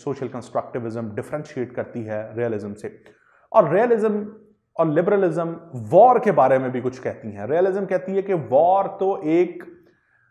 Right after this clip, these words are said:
नागुज़ीर चीज़ है, वॉर तो दुनिया में होती रहेंगी, जंगें होती रहेंगी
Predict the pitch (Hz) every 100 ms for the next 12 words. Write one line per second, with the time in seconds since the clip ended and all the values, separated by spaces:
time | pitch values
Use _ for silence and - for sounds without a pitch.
0 | - 135 175 190 196 233 220 - 127 110
1 | 113 113 180 220 208 185 160 180 190 165
2 | 135 165 208 143 117 113 113 160 196 156
3 | 165 160 208 143 123 143 - -